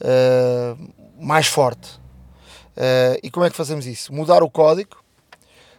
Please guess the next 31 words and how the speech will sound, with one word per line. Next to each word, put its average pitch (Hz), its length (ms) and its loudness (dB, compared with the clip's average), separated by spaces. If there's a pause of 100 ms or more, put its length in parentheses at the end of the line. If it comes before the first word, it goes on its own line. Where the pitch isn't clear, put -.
(140)
Eh, 143 200 -4
vamos 156 340 -2
a, - 20 4
a, 135 1300 -2
aqui - 180 -10
nas 143 140 -2
opções, 151 680 -2 (540)
ao, 131 800 -2 (460)
ao, 135 640 0 (560)
deixa-me 131 340 -6
lá 143 140 2
aqui 135 180 -4
ver 127 280 0
para 127 140 -14
ver 127 140 -4
se, - 140 -10
para - 160 -16
ver 123 140 -6
se - 120 -8
eu 131 40 -4
não 123 140 -4
perco, 120 300 -2
porque - 200 -12
eu 123 80 -4
tô, 120 320 -6 (640)
vamos 156 260 -2
às 156 180 6
definições, 139 840 -6 (440)
depois 151 420 -2
vamos 139 540 0 (420)
aqui 143 380 -8